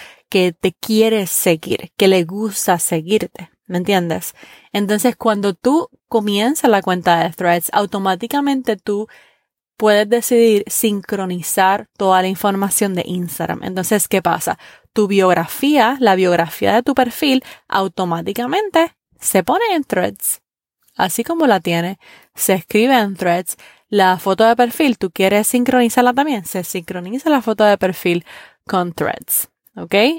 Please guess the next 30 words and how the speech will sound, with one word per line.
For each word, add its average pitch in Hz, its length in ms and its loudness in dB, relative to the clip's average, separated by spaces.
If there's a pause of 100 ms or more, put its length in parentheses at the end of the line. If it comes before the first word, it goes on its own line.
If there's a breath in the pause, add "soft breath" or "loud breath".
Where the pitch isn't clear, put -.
Y 196 140 0
los 180 160 2
seguidores 247 760 2
y 202 140 0
las 180 260 2
personas 196 360 0
que 277 100 0
tú 262 140 -2
sigues 311 400 0 (340 soft breath)
también 185 460 0 (400 soft breath)
las 185 160 -6
tienes 175 260 -2
conectadas 185 540 0
en 185 160 -6
Threads. 165 260 -2
Entonces, 262 420 0
esto 226 260 0
a 294 40 2
mí 302 100 0
me 294 100 2
encanta. 254 500 0
¿Por 202 160 -4
qué? 240 180 -2 (360 loud breath)
Porque 247 340 2
no 262 260 0
voy 370 140 0
a 403 80 -2
entrar 302 380 2
a 320 60 0
Threads 233 540 0